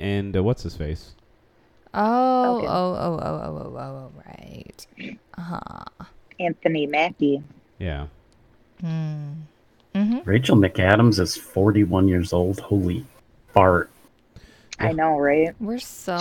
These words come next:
Speaker 3: She looks the same as she did in The Notebook, which was, like, twenty years ago. It's crazy.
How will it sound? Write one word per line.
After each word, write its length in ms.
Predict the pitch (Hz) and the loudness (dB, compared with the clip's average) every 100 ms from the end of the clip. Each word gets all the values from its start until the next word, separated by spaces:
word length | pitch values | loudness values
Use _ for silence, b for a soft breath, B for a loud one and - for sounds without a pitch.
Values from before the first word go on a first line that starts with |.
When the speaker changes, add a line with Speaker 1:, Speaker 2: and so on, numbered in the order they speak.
| 185 | 4
Speaker 3:
She 80 | 170 | 6
looks 300 | 165 202 - | 6 4 4
the 200 | 180 180 | 8 8
same 680 | - - 160 156 165 185 196 185 - | 4 -6 -2 -2 -4 -6 -8 -8 -6
as 200 | 160 180 | -6 -4
she 200 | 165 156 | -8 -6
did 500 | 151 156 156 156 - | -4 -2 0 -2 -4
in 120 | 143 139 | -8 -12
The 100 | 127 | -10
Notebook, 760 | 127 143 - 131 131 113 - - - | -4 -4 -4 -6 -6 -6 -10 -14 -10
which 220 | 127 - | -10 -6
was, 140 | 131 - | -8 -6
like, 280 | 123 120 - | -8 -8 -10
twenty 460 | - 143 151 160 151 | -12 -8 -6 -4 -4
years 280 | 135 131 | -4 -4
ago. 420 | 120 127 123 123 123 | -6 -6 -4 -6 -8
It's 220 | 127 _ _ - | -12 _ _ -20
crazy. 520 | - - - - 76 | -20 -20 -20 -20 -20